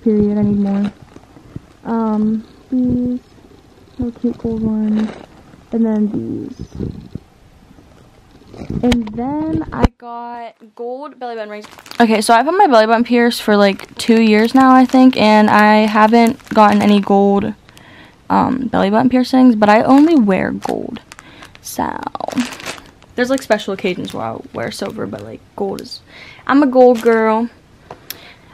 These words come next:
Okay, and then I got these lip plumpers. I seen these on TikTok, and I wanted to try them, but I wanna focus. So, my mom put them in my stocking. Like, okay, cool.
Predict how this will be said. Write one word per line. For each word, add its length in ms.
Okay, 260
and 220
then 180
I 120
got 160
these 200
lip 360
plumpers. 840
I 300
seen 200
these 160
on 140
TikTok, 640
and 100
I 60
wanted 240
to 60
try 240
them, 160
but 100
I 40
wanna 200
focus. 640
So, 460
my 100
mom 200
put 180
them 120
in 60
my 120
stocking. 1000
Like, 160
okay, 240
cool. 280